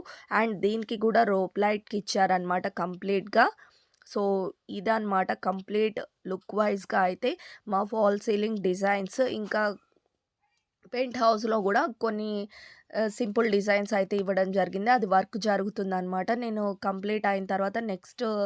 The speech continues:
వీడియోస్‌లో చూపిస్తాను ఎలా ఉంది ఏంటి అనేది. కొంచెం పెయింటింగ్ వర్క్ అయినప్పుడు కూడా మీకు క్లియర్గా తెలుస్తుంది. పెయింటింగ్ ఫస్ట్ కోటింగ్, ఆ, ఆ, లప్పం వర్క్ అయిన తర్వాత క్లియర్గా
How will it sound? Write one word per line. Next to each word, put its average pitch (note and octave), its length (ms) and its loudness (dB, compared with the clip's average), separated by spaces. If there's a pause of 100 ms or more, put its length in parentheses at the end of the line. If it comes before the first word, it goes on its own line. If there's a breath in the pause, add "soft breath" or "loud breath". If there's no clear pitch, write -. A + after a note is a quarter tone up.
(400 loud breath)
వీడియోస్‌లో G3 540 4 (220)
చూపిస్తాను G3+ 760 0
ఎలా F#3+ 260 2
ఉంది F#3+ 300 -2
ఏంటి F#3 280 -2
అనేది. F#3 340 -4 (300 loud breath)
కొంచెం A#3 300 -2
పెయింటింగ్ A3 460 -4
వర్క్ G#3+ 280 0
అయినప్పుడు F#3 420 -2
కూడా F#3+ 220 0
మీకు A#3+ 240 -6
క్లియర్గా G3+ 500 2
తెలుస్తుంది. F#3+ 680 0 (640 loud breath)
పెయింటింగ్ A#3 500 -4 (640)
ఫస్ట్ A3+ 480 -4
కోటింగ్, A3 480 2
ఆ, G3 100 6 (720 loud breath)
ఆ, F#3+ 80 0 (360)
లప్పం G#3+ 380 0
వర్క్ G#3+ 280 0
అయిన G3 200 0
తర్వాత F#3+ 420 0 (100)
క్లియర్గా A3+ 580 2